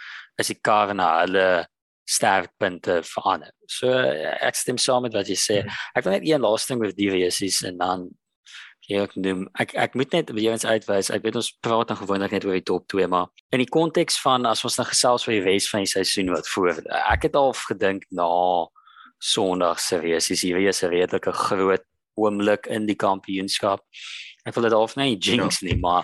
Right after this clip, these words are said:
Speaker 1: vir my is dit half, soos ons gepraat het, dit is 'n Mercedes baan waar hulle domineer vir jare aan end.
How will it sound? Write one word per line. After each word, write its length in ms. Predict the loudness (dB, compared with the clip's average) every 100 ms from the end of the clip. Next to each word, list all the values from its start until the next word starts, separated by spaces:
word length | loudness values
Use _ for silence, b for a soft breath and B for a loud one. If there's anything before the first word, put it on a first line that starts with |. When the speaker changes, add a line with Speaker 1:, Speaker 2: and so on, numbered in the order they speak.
| B B B B _ -4
Speaker 1:
vir 80 | 2
my 640 | 4 4 4 2 2 0 -2
is 200 | 0 2
dit 180 | 0 2
half, 640 | 2 4 2 -2 -12 -14 _ _ _ _
soos 200 | -6 -2
ons 120 | 0 0
gepraat 320 | 0 0 2
het, 140 | -2 _ _ _ -4
dit 140 | -2
is 140 | 0 0
'n 60 |
Mercedes 580 | 0 0 2 0 0 0
baan 480 | 2 2 2 0 0
waar 220 | 0 2
hulle 120 | -2
domineer 600 | -4 -4 -4 -2 0 0
vir 180 | -2 -2
jare 300 | 0 0 0
aan 100 | -4
end. 180 | -8